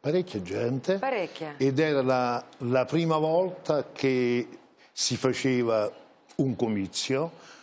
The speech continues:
Speaker 1: non solo rispetto al periodo della pandemia, ma anche rispetto agli anni scorsi. E io l'ho voluto, perché la politica deve essere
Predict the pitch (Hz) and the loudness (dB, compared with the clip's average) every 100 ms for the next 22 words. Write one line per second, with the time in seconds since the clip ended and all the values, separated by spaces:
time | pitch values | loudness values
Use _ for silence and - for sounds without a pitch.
0 | - - 175 220 220 254 214 135 127 - | -20 -4 0 0 0 2 4 4 2 -4
1 | - 113 131 - - 139 - 131 123 127 | -6 -2 0 0 0 0 2 0 0 0
2 | 123 131 127 120 117 113 113 117 110 107 | 2 4 2 2 0 0 0 0 0 0
3 | 107 98 90 87 87 - - - - - | 0 0 0 0 -2 -8 -20 -20 -20 -8
4 | 208 226 220 - 170 151 156 151 143 - | -4 -2 0 2 2 2 0 -2 -6 -14
5 | - 127 135 151 143 135 127 131 135 123 | -8 -4 -2 0 0 2 0 2 2 0
6 | - 143 98 - 110 95 - - - - | 0 0 0 -4 -6 -8 -12 -20 -20 -4
7 | 208 269 269 226 208 196 196 - - _ | -2 2 2 2 2 0 -2 -6 -20 _
8 | _ - 151 202 170 196 127 95 - 107 | _ 0 2 2 2 2 0 -2 -4 -4
9 | 110 - - - _ _ _ _ - 180 | -4 -12 -20 -20 _ _ _ _ -4 -4
10 | 180 - 196 190 190 185 - 175 170 196 | -4 0 2 4 2 -2 -4 0 2 2
11 | 196 202 220 240 - 170 175 156 165 165 | 2 2 2 0 0 0 2 2 2 2
12 | 147 - 147 147 147 139 | 0 0 2 4 4 0